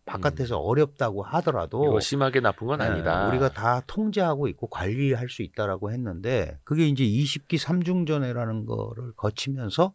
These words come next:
Speaker 2: 네.
Speaker 1: 시진핑이 처음으로 중국 경제가 어려움에 처해 있다라고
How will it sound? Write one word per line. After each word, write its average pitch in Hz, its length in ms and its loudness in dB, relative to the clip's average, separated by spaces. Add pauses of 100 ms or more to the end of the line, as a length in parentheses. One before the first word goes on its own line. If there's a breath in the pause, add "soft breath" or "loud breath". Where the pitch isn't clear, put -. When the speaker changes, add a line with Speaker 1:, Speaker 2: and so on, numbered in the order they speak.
(120)
Speaker 2:
네. 85 80 -6 (340 loud breath)
Speaker 1:
시진핑이 143 540 0
처음으로 151 720 -2
중국 127 280 2
경제가 95 540 0
어려움에 123 520 6
처해 110 300 -4
있다라고 85 680 -8